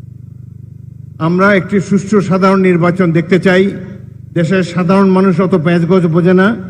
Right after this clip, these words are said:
তারা ভোট কেন্দ্রে গিয়ে তাদের প্রতীক্ষিত, তাদের ঈপ্সিত ব্যক্তিকে তারা ভোট দিতে চায়। অনেক জিনিস নিয়ে আসা হয়েছে, আমাদের সামনে সর্বশেষে উপস্থাপন করা হয়েছে,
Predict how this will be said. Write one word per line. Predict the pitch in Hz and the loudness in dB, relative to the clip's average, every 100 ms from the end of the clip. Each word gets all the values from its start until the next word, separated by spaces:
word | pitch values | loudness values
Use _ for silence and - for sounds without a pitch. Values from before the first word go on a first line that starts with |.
| - - - | -14 -12 -4
তারা | 175 | -2
ভোট | 156 180 - | 2 0 0
কেন্দ্রে | 196 185 180 | 0 0 2
গিয়ে | 185 185 | 2 0
তাদের | 175 185 175 | 0 0 -2
প্রতীক্ষিত, | 185 180 175 190 185 190 185 190 - - - - - - - | -2 -2 -4 -4 -2 -2 -2 -6 -14 -18 -20 -20 -20 -12 -6
তাদের | 180 190 185 175 - - - | -2 0 0 -2 -8 -12 -6
ঈপ্সিত | 196 - 202 185 | -6 -2 0 0
ব্যক্তিকে | 165 175 - 180 175 | 2 0 -2 -2 0
তারা | 175 165 147 | 0 0 2
ভোট | 160 156 | 2 2
দিতে | 151 143 131 | 0 0 -2
চায়। | 139 104 90 - - - - - - - - - - - - - | -4 -8 -12 -16 -20 -20 -20 -20 -20 -20 -20 -20 -20 -20 -12 -2
অনেক | 196 214 170 | 2 2 2
জিনিস | 202 208 208 - - - - - - - - - - - - | 4 4 2 -2 -12 -14 -18 -20 -20 -20 -20 -20 -20 -20 -6
নিয়ে | 147 180 196 | 0 2 2
আসা | 190 208 190 | 0 0 2
হয়েছে, | 185 185 196 196 214 - - - - - - - - - - - - - | 2 2 2 2 0 -6 -14 -16 -20 -20 -20 -20 -20 -20 -20 -20 -18 -6
আমাদের | 156 180 180 | -2 0 0
সামনে | 156 190 185 190 | 0 0 2 2
সর্বশেষে | 160 175 175 170 180 202 | 2 0 0 -2 0 0
উপস্থাপন | 165 180 - 175 180 | 2 -2 0 0 0
করা | 170 175 | 0 2
হয়েছে, | 165 175 - 196 | 2 2 0 -2